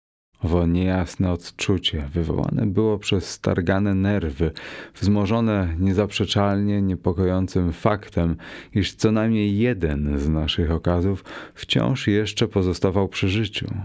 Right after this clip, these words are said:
Owa przerażająca drapieżna istota zamknięta w pokoju bez klamek w zakładzie w Sefton. I był jeszcze drugi fakt. Nasz pierwszy okaz, o którego losie nigdy się nie dowiedzieliśmy.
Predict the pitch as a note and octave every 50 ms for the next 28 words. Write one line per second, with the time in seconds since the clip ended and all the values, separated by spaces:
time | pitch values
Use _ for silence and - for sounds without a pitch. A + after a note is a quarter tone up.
0 | F#2 - - - - _ _ - - E2+ D#2+ F2 D#2+ D#2 - - - - F#2 F2
1 | F#2 F#2 E2 F2+ F2+ F2+ F#2+ G2 - G#2 F2+ D#2 F#2 F2 E2+ - G2+ F#2+ F2 D#2
2 | F#2 F2+ F2 E2+ E2 D#2+ - - - G#2+ G2 G2 E2 E2 D#2 E2+ E2 E2+ E2 -
3 | - G2 F#2+ - F#2 F2 - - - F#2+ - - G2+ F#2+ F#2 F2 E2+ D#2+ F#2 F2+
4 | - - - - G#2 F#2+ F2+ D#2 D2 D2 D2 C#2+ - D2 D2+ B1+ - - - -
5 | E2+ D2+ D#2 D#2+ D#2+ - - - - F2+ E2+ - - - - - - - - -
6 | - - - - - - - _ _ _ _ - - - - - - E3+ B2+ A2+
7 | C3+ C#3 B2+ A#2 A2+ - - A#2+ A2+ A2 G2+ E2+ E2 D#2+ G#2+ A2 A#2 G2 D#2+ E2
8 | D#2+ - - - - - - - - - - - - - - _ _ _ _ _
9 | _ - - F2+ F2+ E2+ - - - _ _ - - A#2 A#2+ A2+ F#2+ - - -
10 | - E2 - - - - - - - - G2+ - - F#2+ F#2 - - - - F#2+
11 | F2 E2 F#2 F2+ F#2+ G2 F#2 - G2 F2+ F2+ F#2 G2+ G2+ F#2 E2+ F2+ F2 - -
12 | F#2+ F#2 F2+ F2+ E2 F#2+ F2 E2+ F2+ E2+ E2+ F#2+ F#2+ F2+ F#2 E2+ - - - -
13 | - - G2+ - _